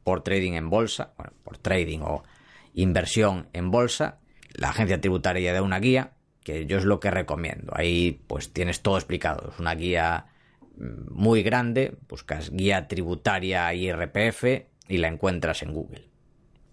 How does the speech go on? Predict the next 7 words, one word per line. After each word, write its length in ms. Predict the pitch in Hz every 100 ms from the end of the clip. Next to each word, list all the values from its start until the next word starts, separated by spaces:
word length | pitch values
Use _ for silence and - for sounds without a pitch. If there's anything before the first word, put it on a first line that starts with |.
| -
Y 340 | - - - - - -
ahí 400 | 80 85 85 - -
encuentras 680 | 82 76 92 87 87 87 - _ -
todo 180 | 98
el 80 | 92
tratamiento 640 | 85 76 82 90 87 82 85
fiscal. 460 | - - - -